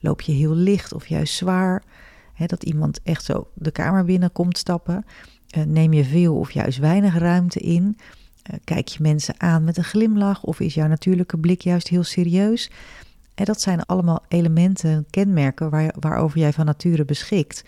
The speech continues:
En dan in combinatie met de mentale kenmerken als uitstraling en charme, bepalen deze kenmerken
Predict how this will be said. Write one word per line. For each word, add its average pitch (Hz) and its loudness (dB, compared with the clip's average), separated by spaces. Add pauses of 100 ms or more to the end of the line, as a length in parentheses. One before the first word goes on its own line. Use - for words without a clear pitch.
(100)
En 175 2
dan 165 0
in 175 0
combinatie 175 2
met 160 2
de 160 0
mentale 180 2
kenmerken 135 -2
als - -4
uitstraling 143 0
en 151 0
charme, 165 0 (540)
bepalen 214 -2
deze 147 -2
kenmerken - -2